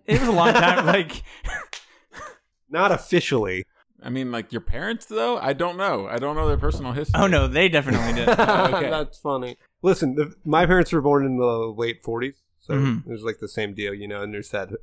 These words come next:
Speaker 2: that whole, like, fifties utopia thing going on.
Speaker 1: Yeah.
Speaker 2: It wasn't real. But, you know, I think it's, what I'm saying is there's both.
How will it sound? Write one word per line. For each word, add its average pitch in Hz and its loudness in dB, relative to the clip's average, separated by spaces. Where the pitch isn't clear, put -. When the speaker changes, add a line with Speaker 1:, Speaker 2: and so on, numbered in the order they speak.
Speaker 2:
that 104 -4
whole, 101 -8
like, 95 -12
fifties 98 -12
utopia 95 -12
thing 95 -16
going 92 -14
on. 92 -14
Speaker 1:
Yeah. 123 -4
Speaker 2:
It 117 -8
wasn't 101 -8
real. 104 -16
But, 135 -2
you 185 0
know, 127 0
I 156 4
think 175 2
it's, 160 0
what 139 -2
I'm 156 2
saying 139 0
is 123 -4
there's 123 -4
both. 117 -2